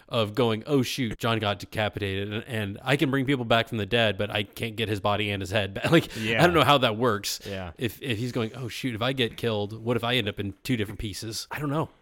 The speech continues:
Speaker 1: I don't, I, yes, I know that Scripture seems to lend its sor-, itself towards that, and a
Speaker 2: Yeah.
Speaker 1: lot of times, in, especially as we here at Beer and Bible, we always want to be aware of,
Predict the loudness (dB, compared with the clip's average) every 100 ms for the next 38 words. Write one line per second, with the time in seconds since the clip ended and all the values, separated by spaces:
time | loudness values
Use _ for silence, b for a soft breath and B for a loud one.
0 | -6 -2 0 -2 -6 -8 -12 _ _ _
1 | _ -4 0 0 0 -2 -2 -2 -2 -6
2 | -4 -4 -2 -2 -2 -2 -6 -4 -2 0
3 | -2 -4 -8 -8 -6 -6 -6 -6 -8 -4
4 | -4 -4 -6 -4 -4 -2 -2 -2 -6 -4
5 | -6 -8 -12 -18 -10 -8 -4 -4 -2 -4
6 | -4 -4 -4 -6 B B B -4 -4 -2
7 | -6 -2 0 0 0 0 0 0 -2 -6
8 | -4 -6 -2 -2 -2 -4 -8